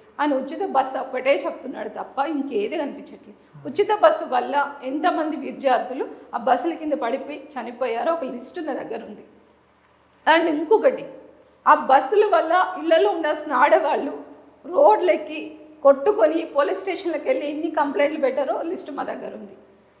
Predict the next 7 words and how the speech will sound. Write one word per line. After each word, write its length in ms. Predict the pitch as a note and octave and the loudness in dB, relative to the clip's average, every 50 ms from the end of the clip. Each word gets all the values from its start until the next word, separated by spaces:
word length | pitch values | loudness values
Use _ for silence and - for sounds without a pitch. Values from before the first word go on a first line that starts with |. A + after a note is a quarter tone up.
| _ _ _ _ _ - | _ _ _ _ _ -10
ఒకటి. 380 | A#3 A#3 - B3+ - - - - - - - - _ _ _ _ _ _ _ _ _ - | -4 0 0 0 0 -2 -8 -12 -16 -20 -20 -20 _ _ _ _ _ _ _ _ _ 0
ఇంకొకటి 460 | D4 E4 F#4+ F#4+ A#4+ - A#4 A4 F#4+ | 2 4 4 4 4 4 4 2 2
ఏంటంటే 420 | E4 D#4+ D#4+ D4 C4+ C4+ - - F4+ | 0 0 0 -2 -4 -6 -6 -8 -8
ఈరోజు 500 | D#4+ D#4+ E4 C#4+ D4+ E4+ F4+ G#4 G4+ G4 | -6 -6 -2 4 6 8 8 8 8 6
ఆ 100 | D#4 A#3+ | 6 4
బస్సుల 540 | B3+ A#3 A#3 - C4+ D4+ - - A#4 G#4+ G#4+ | 4 2 2 2 2 2 2 2 2 2 2
వల్ల 460 | F#4 D#4 D4 C#4+ D4+ D4+ E4+ G4 | 2 0 0 0 2 2 4 4